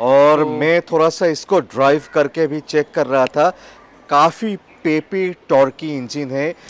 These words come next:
Speaker 1: So जो लोग थोड़ा सा ड्राइविंग एंथुसियास्ट है उनके लिए एकदम परफेक्ट
Speaker 2: देखिए,
Speaker 1: गाड़ी
Speaker 2: ये
Speaker 1: है।
Speaker 2: गाड़ी ऐसा है कि जो लोग ड्राइविंग एंथुसियास्ट है वो लोग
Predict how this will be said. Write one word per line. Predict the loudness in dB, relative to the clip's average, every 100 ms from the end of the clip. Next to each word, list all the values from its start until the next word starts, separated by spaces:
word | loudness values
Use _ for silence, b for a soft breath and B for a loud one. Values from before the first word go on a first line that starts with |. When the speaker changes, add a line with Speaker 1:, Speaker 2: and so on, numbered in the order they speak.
| B B
Speaker 1:
So | -12 -2 0 0
जो | -2 -2
लोग | 0 0 -2 _ -2
थोड़ा | -2
सा | -2 0 0
ड्राइविंग | 0 -4 0 2 0 -6 -8 b b -8
एंथुसियास्ट | -8 -8 -8 -8 -6 -4 -2 -4 -6
है | -4 -4 -6 B B _
उनके | -12 -12 -6 -6
लिए | -2 -4
एकदम | -4 -8 _ -8 0 2 0 -10 _ 0
परफेक्ट | 0 0 -2 -2 0
Speaker 2:
देखिए, | -2
Speaker 1:
गाड़ी | -2 0
Speaker 2:
ये | -2
Speaker 1:
है। |
Speaker 2:
गाड़ी | 0 -2 0
ऐसा | -2 -2 -2
है | 0 -2
कि | -4 -8
जो | -8 -16 -6 -4
लोग | -2 -4
ड्राइविंग | -6 -4 -4 -4 -6
एंथुसियास्ट | -6 -8 -6 -6 -4
है | -6
वो | -6 -6
लोग | -6